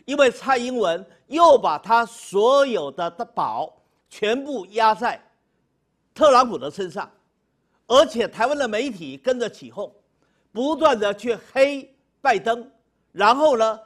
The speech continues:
去拉抬、去吹捧特朗普。有人就说，全世界最捧特朗普的地区，那就是台湾了。而且台湾捧特朗普、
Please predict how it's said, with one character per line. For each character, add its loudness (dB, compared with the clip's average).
去 -6
拉 2
抬、 -6
去 -8
吹 -2
捧 -10
特 -2
朗 -2
普。 -20
有 2
人 0
就 -4
说， -2
全 0
世 -10
界 -4
最 0
捧 -8
特 -2
朗 -2
普 -16
的 -12
地 -14
区， -20
那 -2
就 -6
是 -14
台 -16
湾 -8
了。 -20
而 4
且 -2
台 0
湾 0
捧 -10
特 0
朗 0
普、 -14